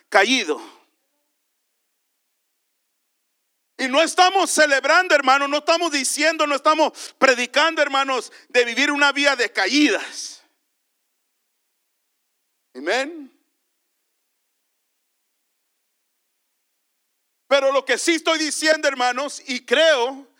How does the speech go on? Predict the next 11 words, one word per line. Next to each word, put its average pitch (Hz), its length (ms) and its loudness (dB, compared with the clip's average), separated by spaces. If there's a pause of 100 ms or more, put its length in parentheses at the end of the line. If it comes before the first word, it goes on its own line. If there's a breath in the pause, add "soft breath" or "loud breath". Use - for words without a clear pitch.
(200)
conforme 277 480 0
a 285 40 0
la 240 120 2
Biblia, 269 380 -2 (180 soft breath)
es 262 220 0
que 262 180 0
Dios 269 420 -2
quiere 269 440 0 (200 soft breath)
que 214 120 2
te 208 160 4
levantes. - 1000 0